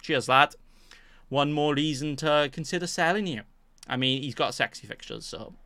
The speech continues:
I won't. And then João Pedro, I mean, he's another penalty merchant. He's seven goals, I swear, about eight of those are penalties. But, uh, again, good fixtures, Luke Dunn here, and,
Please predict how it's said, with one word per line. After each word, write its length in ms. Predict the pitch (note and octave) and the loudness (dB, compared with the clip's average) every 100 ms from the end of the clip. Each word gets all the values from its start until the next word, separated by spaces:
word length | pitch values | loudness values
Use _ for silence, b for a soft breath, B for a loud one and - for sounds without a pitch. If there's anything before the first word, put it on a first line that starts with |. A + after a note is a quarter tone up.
| - | -10
I 100 | A2+ | -8
won't. 340 | F#2 - - - B B B B B | -8 -12 -20 -20 B B B B B
And 180 | D3+ | 2
then 260 | E3 E3 D#3+ | 6 6 6
João 420 | D3+ C#3 G3 G3 | 0 0 4 4
Pedro, 440 | F#3 E3+ C#3 E3 D#3+ | 4 2 4 4 4
I 80 | |
mean, 180 | D#3+ G3 | 4 2
he's 200 | A3 G#3 | 2 2
another 240 | E3+ C#3+ B2 | 6 4 4
penalty 400 | D3 B2 A#2+ A2 | 2 0 -2 -4
merchant. 400 | F#2+ - A2+ B2+ | -6 -8 -12 -8
He's 240 | A#2+ G#2 | -6 -2
seven 280 | C#3+ B2 A#2+ | 2 2 0
goals, 320 | G#2+ G2+ G#2 | 0 -2 -2
I 40 | |
swear, 260 | G#2+ C3+ A2+ | -4 0 2
about 220 | A2 A2 - - _ - | 2 -2 -6 -20 _ -2
eight 220 | D#3+ B2 | -2 0
of 80 | C3+ | -2
those 200 | A2+ A2 | -2 -2
are 40 | G#2 | -2
penalties. 580 | A#2+ G2+ - G2+ G#2+ | -2 -2 -4 -6 -6
But, 280 | - A#2+ - | -4 -6 -6
uh, 340 | A#3 A#2 A2+ A2+ - b b b | 0 2 2 0 -6 b b b
again, 480 | C3 B2+ D3 C#3 C#3 | -2 4 6 6 2
good 240 | C3 C#3 | 0 0
fixtures, 420 | - A#2+ - A#2+ | -2 -4 0 0
Luke 220 | A#2 B2+ - | 0 -4 0
Dunn 240 | A#2 A2+ | 0 0
here, 420 | A2 G#2 G#2 G2+ - | -2 -2 -2 -6 -8
and, 480 | G#2 G2+ G2+ G2+ | -8 -6 -6 -8